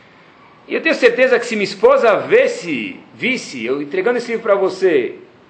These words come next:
de presente de casamento, ela ia ficar chateada. "Como é que eu dou um livro assim, se esse é a única parnassá?" Então, pra nem ter que explicar pra ela, nem chegar a ferir o sentimento dela, eu falei, "Me espera na janela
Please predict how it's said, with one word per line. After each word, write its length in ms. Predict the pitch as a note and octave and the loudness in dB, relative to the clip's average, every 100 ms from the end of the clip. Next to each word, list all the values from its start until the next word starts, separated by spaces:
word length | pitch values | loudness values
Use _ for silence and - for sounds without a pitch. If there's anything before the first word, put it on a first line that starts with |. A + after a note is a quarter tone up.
| _ _ _ _ _ _ _ _ _ _ _ _ - | _ _ _ _ _ _ _ _ _ _ _ _ -16
de 100 | C#3 | -14
presente 380 | D3+ D#3+ E3+ G3 | -8 -4 -2 -2
de 100 | F#3+ | -2
casamento, 880 | G3+ F#3+ G3+ C4+ C4 G3+ G3+ G#3+ A#3 B3+ | 0 2 2 2 0 -2 -2 -2 -4 -10
ela 120 | B3+ | -10
ia 40 | |
ficar 300 | - F#3+ C#3 | -10 -6 -6
chateada. 640 | - C3 - C3 G#2+ G2 - - _ _ _ | -6 -10 -8 -8 -8 -10 -18 -20 _ _ _
"Como 140 | - | -14
é 20 | |
que 60 | - | -10
eu 40 | |
dou 120 | B2 A#2+ | -8 -8
um 60 | |
livro 220 | A#2 G#2+ G#2 | -8 -8 -10
assim, 340 | - A2+ G2 F#2+ - - | -10 -14 -14 -18 -20 -20
se 140 | - | -20
esse 160 | B2+ B2 | -18 -14
é 40 | |
a 20 | |
única 240 | A2 - G#2+ | -14 -12 -12
parnassá?" 480 | A2 G#2 G#2 G#2+ - - _ _ _ _ _ _ _ _ _ _ _ _ - - | -12 -14 -16 -18 -18 -20 _ _ _ _ _ _ _ _ _ _ _ _ -20 -10
Então, 340 | - A#3+ E4 D#4+ | -2 2 2 4
pra 180 | D4 | 2
nem 280 | C4+ D#4 F#4 | 2 0 0
ter 120 | F#4+ E4 | -2 -4
que 60 | |
explicar 480 | C#4+ - C#4 D4 - | -6 -6 0 2 4
pra 100 | C#4 | 2
ela, 160 | C4 B3 | 2 0
nem 220 | D4+ E4+ | 0 -2
chegar 400 | D4 D4 C#4 D4 | -2 2 4 2
a 40 | |
ferir 320 | - C4+ D4+ | 0 0 2
o 60 | D#4+ | 2
sentimento 640 | - D4 - C4+ C#4 C#4 | 0 -2 -2 0 0 2
dela, 200 | B3+ D4 | 2 4
eu 60 | C#4 | 4
falei, 200 | C4 C#4 | 4 2
"Me 80 | C#4 | 0
espera 400 | - C#4 C#4+ C#4 | 2 4 4 4
na 140 | C4+ | 4
janela 760 | A3 A#3+ A3+ A3+ A#3 C#4+ D#4+ | 4 2 2 2 4 2 0